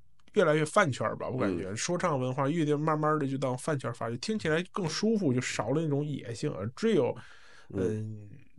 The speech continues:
Speaker 1: 感觉这两年说 drill 要火，但是也没火起来，就那个势头被压下去了，感觉。
Speaker 2: 嗯，
Speaker 1: 就是
Speaker 2: 嗯。
Speaker 1: 大家一点儿也不那种地下街头了。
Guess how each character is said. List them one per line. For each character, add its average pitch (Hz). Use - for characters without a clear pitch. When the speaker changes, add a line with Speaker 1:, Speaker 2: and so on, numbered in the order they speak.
Speaker 1:
感 98
觉 110
这 160
两 113
年 117
说 180
drill 202
要 196
火， -
但 151
是 143
也 156
没 139
火 127
起 113
来， 101
就 147
那 160
个 147
势 151
头 120
被 123
压 120
下 120
去 104
了， 101
感 -
觉。 -
Speaker 2:
嗯， 92
Speaker 1:
就 127
是 127
Speaker 2:
嗯。 95
Speaker 1:
大 131
家 123
一 135
点 98
儿 104
也 107
不 110
那 127
种 101
地 143
下 127
街 131
头 76
了。 -